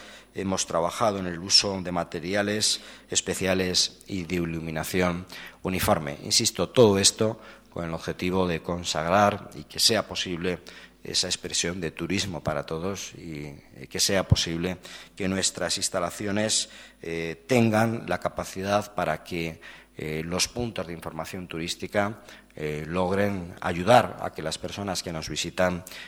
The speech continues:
eh, puedan encontrar, eh, una razón para que nuestro destino también sea, eh,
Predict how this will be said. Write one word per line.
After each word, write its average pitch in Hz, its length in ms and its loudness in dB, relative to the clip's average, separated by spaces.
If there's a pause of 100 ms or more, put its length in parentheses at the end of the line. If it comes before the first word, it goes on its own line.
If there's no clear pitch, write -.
(160)
eh, 82 140 -6
puedan 95 320 2
encontrar, 87 640 0 (380)
eh, 78 380 -6
una 104 220 2
razón 95 560 4
para 82 220 0
que 87 120 -6
nuestro 90 340 -4
destino 101 460 0
también 90 540 0 (300)
sea, 92 600 4 (100)
eh, 78 420 -2